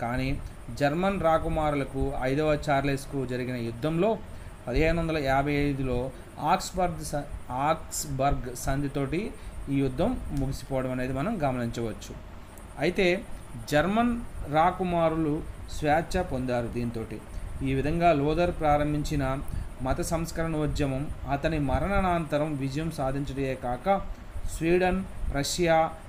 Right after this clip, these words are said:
స్కాండినేవియన్ రాజ్యాలు, స్విట్జర్లాండ్ మొదలగు ఐరోపా రాజ్యాలంతటికీ కూడా ఈ యొక్క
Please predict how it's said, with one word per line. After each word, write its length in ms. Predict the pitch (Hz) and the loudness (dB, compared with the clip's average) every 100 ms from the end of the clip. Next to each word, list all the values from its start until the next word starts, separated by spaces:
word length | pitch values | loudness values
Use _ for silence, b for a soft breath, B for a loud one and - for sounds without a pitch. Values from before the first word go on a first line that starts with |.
| - | -8
స్కాండినేవియన్ 960 | - 156 147 175 175 170 170 170 165 139 | -2 0 2 2 2 2 2 2 0 2
రాజ్యాలు, 680 | 139 143 151 156 147 147 151 - - - | 2 4 4 4 4 2 -4 -6 -4 -2
స్విట్జర్లాండ్ 720 | 190 139 175 170 160 160 151 - - | -2 2 4 6 4 2 -2 -4 -2
మొదలగు 400 | 143 160 175 156 139 | 2 4 4 2 2
ఐరోపా 460 | 139 165 170 170 | 2 2 2 4
రాజ్యాలంతటికీ 800 | 160 151 147 151 139 139 151 143 | 6 6 4 2 2 2 0 0
కూడా 400 | - 143 175 233 - B - 143 | 0 4 6 6 2 B -10 -2
ఈ 40 | |
యొక్క 480 | 139 139 139 139 139 | 0 2 4 4 4